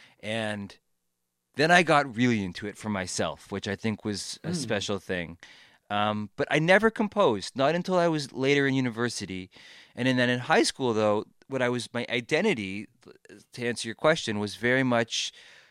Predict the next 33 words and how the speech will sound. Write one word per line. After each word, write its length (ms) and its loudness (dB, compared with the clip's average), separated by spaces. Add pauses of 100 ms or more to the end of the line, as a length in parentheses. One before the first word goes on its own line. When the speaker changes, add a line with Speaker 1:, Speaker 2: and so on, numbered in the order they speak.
(220)
Speaker 1:
in 200 -2
the 340 -2 (100)
<clears throat> 1120 -18
sort 180 0
of 160 -8
punk 520 -2 (100)
and 240 -6
emo, 720 4
at 100 -8
a 80 -2
certain 300 -4
point, 320 0
ska. 720 4 (400)
Like, 400 -4 (260)
I 100 2
was 160 2
very 300 2
much, 360 2
I 60 -4
played 260 -2
in 260 -4
a 60 -10
band 420 -4
in 80 -6
high 180 -6
school, 300 -2
and 100 -2
we 80 -4
played 520 -2 (180)
gigs 480 -4
most 340 -2
weekends. 760 -6 (420)
And, 520 -2